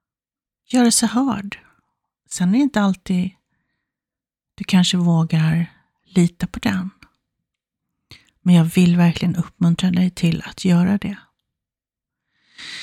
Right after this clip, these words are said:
Och lite olika sätt att ta reda på är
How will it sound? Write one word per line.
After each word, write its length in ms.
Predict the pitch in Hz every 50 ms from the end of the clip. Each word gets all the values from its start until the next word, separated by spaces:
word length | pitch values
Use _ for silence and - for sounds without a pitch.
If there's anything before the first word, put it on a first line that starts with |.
| - - - - _ _ _ _ _ _ _ _ _ _ _ _ _ _ -
Och 600 | - 269 233 269 330 - - _ _ _ - - - - - - - - - - - - - - - - - - - -
lite 320 | - 220 226 220 - 226 - _ -
olika 960 | 247 254 226 208 208 202 208 214 214 214 208 - _ - - 208 202 - 208
sätt 800 | - - - - - 214 196 226 269 - - _ _ - - - -
att 180 | - 214 - -
ta 120 | - 214
reda 380 | 202 208 196 190 180 175 170 180
på 440 | - - - 165 170 185 226 269 - _ _ _ _ _ _ _ _ _ _ _ _ _ _ _ _ _ _ _ _ _ _ _ _ _ _ - - - _ _ _ _ _ _ _ _ _ _ _ _ _ _ _ _ _ _ _ _ _ _ -
är 680 | - 170 156 151 147 120 127 123 151 202 220 226 -